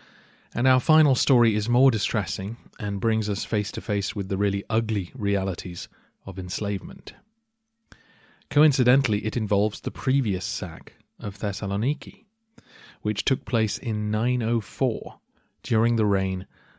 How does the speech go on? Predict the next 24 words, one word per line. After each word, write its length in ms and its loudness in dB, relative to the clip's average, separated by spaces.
of 160 -4
Leo 380 0
the 100 -4
sixth. 840 -6
The 120 2
Romans 420 10
had 100 2
just 260 0
turned 360 4
the 80 2
tide 720 -2
in 140 -4
the 60 0
battle 460 -4
with 140 -6
the 80 -10
Caliphate. 800 -6
Raids 460 4
into 240 -2
Anatolia 680 0
were 100 -2
starting 460 0
to 80 -6
become 400 -4